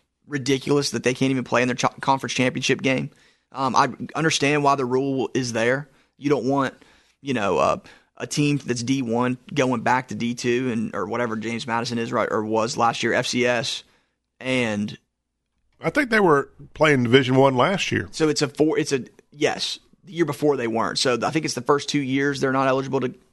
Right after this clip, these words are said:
Speaker 1: for any kind of postseason play. And it's ridiculous. You know, I, I understand why the rule's there. You know, you don't want a team going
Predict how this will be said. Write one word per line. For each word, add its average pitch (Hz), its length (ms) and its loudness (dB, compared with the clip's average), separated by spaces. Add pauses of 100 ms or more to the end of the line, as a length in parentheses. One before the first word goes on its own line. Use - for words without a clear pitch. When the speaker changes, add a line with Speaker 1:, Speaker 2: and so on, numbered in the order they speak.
(120)
Speaker 1:
for 139 120 -10
any 131 80 -4
kind 131 140 -2
of 123 60 -6
postseason 131 420 -2
play. 127 300 0 (440)
And 151 120 -2
it's 170 100 0
ridiculous. 175 540 2
You 120 80 0
know, 117 180 2
I, 95 320 2
I 131 80 6
understand 147 340 0
why 143 80 4
the 135 80 0
rule's 135 280 0
there. 127 260 2
You 117 100 -2
know, 113 100 0
you 120 120 0
don't 110 120 0
want 127 100 2
a - 40 0
team 131 220 0
going 123 400 -2